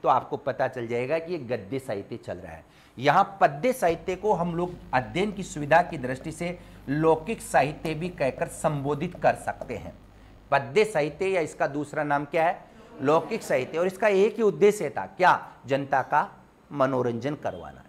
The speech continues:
जनता के मनोरंजन के लिए जो साहित्य लिखा गया वो पद्य साहित्य। यहाँ हम लोग चर्चा करेंगे, देखिएगा अमीर खुसरो, अमीर खुसरो के बारे में चर्चा करेंगे, लौकिक साहित्य के अंतर्गत आते हैं।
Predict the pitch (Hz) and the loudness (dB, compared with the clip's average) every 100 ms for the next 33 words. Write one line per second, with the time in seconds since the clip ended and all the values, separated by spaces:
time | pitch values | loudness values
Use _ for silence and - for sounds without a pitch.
0 | - 117 147 143 165 170 220 165 147 185 | -6 -2 -2 2 2 2 -4 -2 2 6
1 | 240 202 196 185 170 160 170 - 147 151 | 6 4 -2 -2 -6 -6 -6 -4 -4 -4
2 | 160 147 170 160 175 190 - - 160 - | -8 -2 0 2 2 2 -6 -4 -2 2
3 | 156 135 147 - 110 - 104 - - 123 | 2 2 -4 -2 -4 -6 -10 -10 -16 -4
4 | 131 147 180 196 185 190 185 175 156 180 | 2 6 6 6 4 0 0 -2 -2 0
5 | 170 165 165 160 156 151 156 170 170 160 | 0 0 -4 -4 -4 -4 -4 -4 2 2
6 | - 143 143 151 170 175 - 160 - 175 | 2 0 0 0 0 -2 -2 -6 -2 0
7 | 143 - - - - - - 120 156 196 | 0 -2 -14 -20 -20 -14 -2 0 2 0
8 | 185 165 156 196 196 180 160 147 151 151 | -2 -6 -4 0 0 -2 2 2 2 -4
9 | 151 139 170 165 170 170 180 185 135 123 | -6 -4 -2 -2 -2 -2 -2 -2 -4 -6
10 | 160 - 143 147 151 147 139 151 160 165 | -8 -4 -4 -4 -6 -6 -4 -4 -2 2
11 | 170 170 180 180 | 2 2 -2 -2